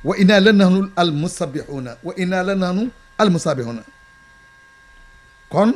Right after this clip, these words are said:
malaaka yi ñoom dinañ ay sàbbaal Yàlla. Loolu moom sàbbaal moom ñu fekk baax ci malaaka, ndax Yàlla tuubu malaaka mooy sàbbaal. Ñaareel ba ci wàllu malaaka yi, eh,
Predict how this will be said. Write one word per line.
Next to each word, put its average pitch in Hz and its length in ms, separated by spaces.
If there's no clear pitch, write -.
malaaka 165 360
yi 226 80
ñoom 190 160
dinañ 165 220
ay 165 120
sàbbaal 160 320
Yàlla. 151 140
Loolu 151 140
moom 262 160
sàbbaal 165 360
moom 170 160
ñu 151 80
fekk 175 180
baax 143 220
ci 170 80
malaaka, 165 400
ndax 147 180
Yàlla 185 380
tuubu 240 240
malaaka 185 340
mooy 170 180
sàbbaal. 113 380
Ñaareel 233 380
ba 247 100
ci 247 120
wàllu 233 220
malaaka 214 380
yi, 254 260
eh, 190 460